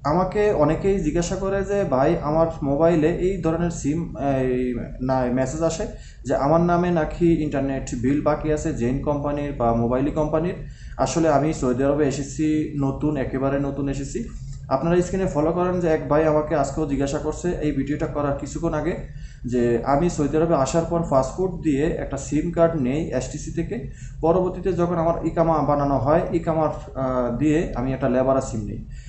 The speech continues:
লেবারা সিমটা নেওয়ার পরক্ষণ আমার এই সিমে অনবরত এসএমএস আসে কিছুদিন পর থেকেই।" তো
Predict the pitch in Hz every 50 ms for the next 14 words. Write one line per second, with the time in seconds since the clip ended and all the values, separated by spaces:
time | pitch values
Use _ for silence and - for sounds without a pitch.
0 | - - 120 123 135 151 170 175 175 - 196 180 185 196 185 185 170 170 175 175
1 | 175 - - 170 160 160 160 165 - - - - - 156 143 156 185 - - 131
2 | 131 139 143 147 143 143 147 - - - - - 170 185 185 - - 165 139 131
3 | 143 170 - - - - - - - - - - 147 151 170 175 170 180 180 180
4 | 180 185 185 180 - - 127 131 - 170 165 165 165 165 156 143 - - 151 139
5 | - 139 131 135 135 151 151 139 156 156 156 - 160 151 - 180 214 247 - -
6 | - - - - - - - - 120